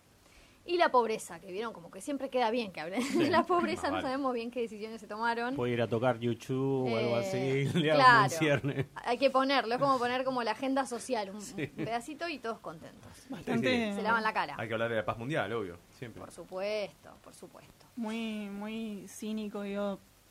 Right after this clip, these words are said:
Speaker 4: <clears throat> esta cuestión de lo nuclear, ¿no? Porque justamente hubo muchas movilizaciones para que el gobierno de Japón, eh, no adhiera a ningún tipo de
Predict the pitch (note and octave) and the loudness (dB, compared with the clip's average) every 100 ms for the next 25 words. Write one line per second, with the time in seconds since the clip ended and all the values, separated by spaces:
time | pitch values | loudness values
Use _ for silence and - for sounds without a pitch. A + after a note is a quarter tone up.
0 | - D4+ D4+ D4 C4 A3 G#3+ G#3+ G3+ - | -4 0 2 4 4 2 -2 -2 -4 -4
1 | A3 G#3 G3+ G3 G#3 G#3+ G3+ F#3+ G3+ A#3+ | -2 -2 -4 -6 -4 -2 -2 -4 -6 -6
2 | C4 - _ G#3+ G3 G#3+ G3+ A3+ G#3 G#3 | -8 -16 _ -8 -8 -6 0 2 4 4
3 | G#3 G#3 G3 F#3+ - - - - G#3 G#3+ | 4 6 4 0 -6 -20 -20 -14 -8 -4
4 | G#3 G3 G3 F#3+ F#3 G3 - A3 A3+ C4 | -4 -4 -4 -6 -6 -4 0 2 2 0
5 | C#4 - - G3 F#3+ F3 F#3+ G3 G#3+ - | -2 -8 -8 -6 -6 -8 -8 -6 -6 -8
6 | - - - F#3 F#3 F#3 G#3 A3 G3+ - | -18 -12 -6 -4 -2 0 0 0 -4 -6
7 | F3+ G3+ A3 B3+ - - - - A3+ F#3+ | -6 -4 -4 -6 -10 -20 -20 -14 -10 -8
8 | F3+ - - - _ - - - G#3 A3+ | -10 -16 -20 -20 _ -20 -18 -2 2 4
9 | A3+ B3 A3+ G#3+ A#3 B3+ C#4 - G#3 G3+ | 4 4 2 2 2 2 2 0 -2 -2
10 | G3+ G#3+ A#3+ A#3+ A3 A#3 | -2 -2 -2 -4 -4 0